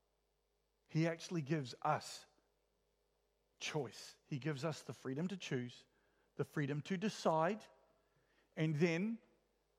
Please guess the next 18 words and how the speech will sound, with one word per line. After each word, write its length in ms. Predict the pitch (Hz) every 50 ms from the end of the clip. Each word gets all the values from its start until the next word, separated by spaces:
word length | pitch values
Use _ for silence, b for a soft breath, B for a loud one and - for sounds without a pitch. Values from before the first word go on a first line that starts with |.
| _ _
sometimes 600 | - - 190 196 214 - - 180 180 196 190 147 165
I'm 140 | 151 151
sure 340 | 131 - - 196 196 202 196
he 140 | 147 185 165
stands 600 | - - - 202 190 202 208 214 214 170 - - - -
with 220 | 170 170 151 -
an 120 | 151 147 -
aching 320 | 185 196 - - 208 196 165
heart 400 | 127 160 147 135 131 135 - - b b b b b b b b -
watching 400 | 151 170 180 - - 180 180 180
us 200 | 175 - - -
walk 280 | 165 175 170 165 - - - - - _ _ _ _
the 60 | 147 127
path 360 | - - 160 156 156 160 156 - - - - 151
that 160 | 139 131 -
we 320 | 127 143 165 160 143 127 117
have 120 | 139 131
decided 460 | 127 135 120 - 135 120 117 120 120